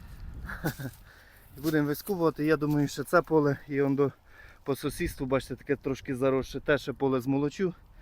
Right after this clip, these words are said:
І я думаю, що буде на сьогодні досить. Зараз це один прицеп вже туди завіз повний. Десь три тонни, це сто процентів. Я думаю, урожайність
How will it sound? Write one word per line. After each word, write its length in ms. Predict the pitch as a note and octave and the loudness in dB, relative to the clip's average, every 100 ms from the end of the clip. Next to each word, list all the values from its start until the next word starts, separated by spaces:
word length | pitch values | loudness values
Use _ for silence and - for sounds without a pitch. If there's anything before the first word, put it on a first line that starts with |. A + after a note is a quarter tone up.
| - - - - | -20 -20 -18 -8
І 80 | C3 | 0
я 120 | C3+ | 0
думаю, 420 | B2 C3 B2+ B2 A2 - | 2 0 0 0 -6 -12
що 180 | - | -12
буде 300 | A#2+ B2+ A#2+ - | -8 -4 -4 -4
на 120 | B2 | -8
сьогодні 500 | A2+ C#3 A#2+ A#2 A2+ - - - - - - | -6 -6 -4 -4 -6 -8 -18 -20 -20 -18 -6
досить. 500 | A#2+ A2+ - G2+ - - | -2 -2 -4 -14 -12 -8
Зараз 380 | C#3 C#3+ C3+ - | -2 0 0 -2
це 80 | C#3+ | -2
один 260 | C#3 C#3+ | 0 -2
прицеп 380 | B2+ C3+ - C3+ | -2 -4 0 0
вже 220 | A2+ B2 A#2 - | 0 -4 -4 -8
туди 220 | B2 A#2+ | -4 -2
завіз 340 | C3 F#3 F3+ | -2 -4 -6
повний. 380 | - E3+ D#3+ D3 - - - - - C3+ | -2 -2 0 -4 -6 -16 -18 -20 -12 -6
Десь 200 | C3+ - | -4 2
три 180 | D#3+ | 2
тонни, 340 | D3+ E3 D3 C#3 | 4 4 4 4
це 200 | - C#3 | 0 -6
сто 200 | - C#3+ | -2 -2
процентів. 560 | C#3 C3 B2+ A2 - | -2 -2 -2 -2 -2
Я 100 | C3 | -2
думаю, 400 | C3+ C#3+ C#3 C3+ B2+ | 2 2 2 2 -2
урожайність 720 | C3+ C3+ C#3+ C#3+ C#3 - - | -2 0 2 4 2 0 -12